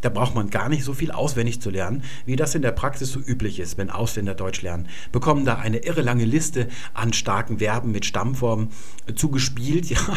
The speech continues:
äh, in der Hoffnung des Deutschlehrers, dass die Leute das auswendig lernen,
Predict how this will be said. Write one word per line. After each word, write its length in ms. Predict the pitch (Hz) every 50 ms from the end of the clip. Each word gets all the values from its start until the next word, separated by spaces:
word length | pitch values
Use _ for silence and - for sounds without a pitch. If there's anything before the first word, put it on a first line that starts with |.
| - - - - - - - - -
äh, 260 | 156 143 139 131 131
in 120 | - 135 127
der 120 | 120 104
Hoffnung 460 | 123 127 - - 131 123 123 123 123
des 320 | - 113 107 - - - -
Deutschlehrers, 640 | 110 104 113 110 - 117 113 104 98 104 101 - - - - - -
dass 200 | - 117 - -
die 120 | - 113 104
Leute 280 | 101 95 98 101 113
das 180 | 101 95 - -
auswendig 460 | - 156 156 127 120 120 120 117 -
lernen, 320 | 104 104 98 101 104 107